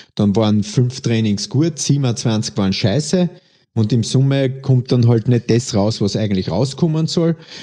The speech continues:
Beziehungsweise man glaubt halt, na, man ist eh gut und das reicht eh, was man tut, aber in Wirklichkeit reicht's nicht, weil man sich selber wieder überschätzt. Also ich glaub, auch auf den Average Joe lassen sich diese Sachen runterwälzen,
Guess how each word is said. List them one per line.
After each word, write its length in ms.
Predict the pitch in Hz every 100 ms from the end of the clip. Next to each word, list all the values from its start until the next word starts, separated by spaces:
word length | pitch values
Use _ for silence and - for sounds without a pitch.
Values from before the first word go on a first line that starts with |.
| -
Beziehungsweise 960 | - - 131 147 143 127 123 120 120 127
man 180 | 110 110
glaubt 380 | 95 104 123 -
halt, 140 | 113
na, 240 | 101 80 123
man 160 | 120
ist 160 | 107 -
eh 180 | 95 131
gut 280 | 135 131 131
und 140 | 104
das 160 | 101 95
reicht 320 | 95 107 92
eh, 180 | 107 135
was 220 | 135 131
man 160 | 123
tut, 320 | 127 123 131 117
aber 120 | 104
in 140 | 101
Wirklichkeit 500 | 110 - 107 117 104
reicht's 300 | 110 101 -
nicht, 240 | 98 113 120
weil 140 | 110
man 100 | 113
sich 160 | - -
selber 340 | 104 104 107
wieder 200 | 113 107
überschätzt. 480 | 104 98 98 135 -
Also 160 | 95
ich 80 | 113
glaub, 180 | 117 131
auch 220 | 123 123
auf 160 | 123 -
den 240 | 117 113
Average 640 | - 156 220 104 92 - -
Joe 460 | - 98 143 180 - - - - -
lassen 340 | 101 117 147
sich 240 | 127 131 -
diese 260 | 131 123
Sachen 380 | 101 127 135 117
runterwälzen, 1120 | 98 127 165 - 90 85 90 101 - - 170